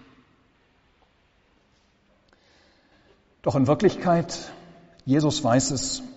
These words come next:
hätte er damit alles verloren. Denn er hätte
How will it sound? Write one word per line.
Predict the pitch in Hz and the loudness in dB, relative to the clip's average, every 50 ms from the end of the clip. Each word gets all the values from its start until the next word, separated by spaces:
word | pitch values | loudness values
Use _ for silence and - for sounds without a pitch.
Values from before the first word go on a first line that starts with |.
| - - - - - _ _ _ _ _ _ | -20 -20 -20 -20 -20 _ _ _ _ _ _
hätte | - 127 151 165 - - 165 143 135 - 147 | -2 0 2 2 4 4 4 4 4 4 4
er | 139 139 | 4 4
damit | 131 143 131 131 135 135 131 - - - - | 6 6 6 6 6 4 2 0 -6 -6 -4
alles | 113 127 143 147 135 - - | -2 0 0 0 -2 -4 -6
verloren. | - - 135 131 135 127 120 110 82 - - - - - - - - - - _ _ _ _ _ _ _ _ _ _ _ _ _ _ _ _ _ _ - _ - - _ _ _ _ _ _ | -6 -4 -2 -2 -2 -2 -4 -6 -10 -14 -16 -18 -20 -20 -20 -20 -20 -20 -20 _ _ _ _ _ _ _ _ _ _ _ _ _ _ _ _ _ _ -20 _ -20 -20 _ _ _ _ _ _
Denn | - 139 147 | 2 6 6
er | 139 127 | 8 8
hätte | 180 196 - 208 196 180 170 147 | 8 8 8 10 10 10 10 8